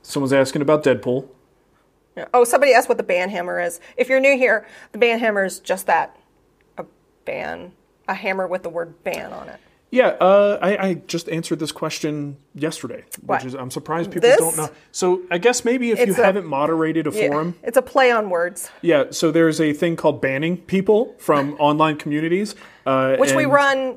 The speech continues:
Speaker 2: multiples on Facebook. We have one called the Woodworking Community, which has over fifty thousand people in it.
Speaker 1: Yeah.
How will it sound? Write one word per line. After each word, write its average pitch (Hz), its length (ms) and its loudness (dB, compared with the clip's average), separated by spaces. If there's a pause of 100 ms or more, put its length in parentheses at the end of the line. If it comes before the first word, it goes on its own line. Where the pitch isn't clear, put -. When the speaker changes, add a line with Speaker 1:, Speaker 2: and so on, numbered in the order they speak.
Speaker 2:
multiples 220 680 -2
on 180 180 -4
Facebook. - 640 -4
We 190 100 -8
have 175 460 -2
one 196 260 -2
called 190 300 4
the 180 40 -4
Woodworking 202 480 0
Community, 202 400 -6
which 175 200 -8
has 180 220 -4 (440)
over 208 220 0
fifty 254 460 0
thousand 240 1000 2
people 254 400 -8
in 302 160 -6
it. 330 220 -8
Speaker 1:
Yeah. 117 240 -8